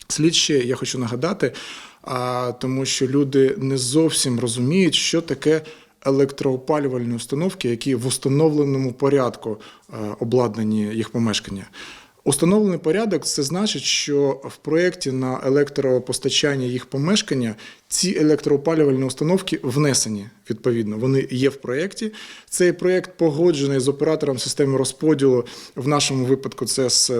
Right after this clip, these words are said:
прат «Кіровоградобленерго», а, та у разі необхідності з балансоутримувачем будинку, жео, О С Б Б, ну і так далі, якщо це багатоквартирні, е, багатоповерхові будинки.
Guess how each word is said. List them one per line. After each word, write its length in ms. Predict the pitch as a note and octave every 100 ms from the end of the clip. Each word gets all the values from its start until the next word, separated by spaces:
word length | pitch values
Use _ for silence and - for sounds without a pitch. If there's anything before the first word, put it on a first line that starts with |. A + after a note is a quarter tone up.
| G#2+
прат 200 | C3 B2
«Кіровоградобленерго», 1200 | - A#2+ A#2+ A#2 A#2 G#2+ A2 G#2+ G2+ G#2 F3+ A3+ - - - - -
а, 580 | B2+ A#2+ A#2+ A#2+ A#2+ B2+
та 260 | - B3 A#3+
у 720 | - C#3+ C#3 C3+ C3+ C3+ C3
разі 200 | D3 C#3
необхідності 960 | C3+ B2+ - F3+ F#3+ F3+ - - C#3 C3+
з 240 | A2+ -
балансоутримувачем 1200 | C3+ A#2+ C#3+ C#3+ B2+ A#2+ D3 C#3+ B2+ - C3 B2
будинку, 540 | A#2 B2 A#2+ G#2 G2 - - - _ -
жео, 580 | C#3+ G3+ G3 D#3 C3 -
О 60 |
С 100 | A#2
Б 160 | A2+ B2
Б, 320 | C3 F3 E3+ G#3+
ну 120 | A3+
і 20 |
так 160 | D#3+ B2+
далі, 220 | D3+ C#3
якщо 220 | A2+ -
це 240 | A#2 A#2+ A#2 - - -
багатоквартирні, 1040 | A#2+ A#2+ A2+ B2 A2+ C3+ C3 A#2 A2 G#2+
е, 100 | G#2+ A2 G#2+ G#2 G#2+ A2+ A#2+
багатоповерхові 640 | G#2+ G#2+ A2+ A2+ - A#2
будинки. 460 | G#2+ G#2 G2 G#2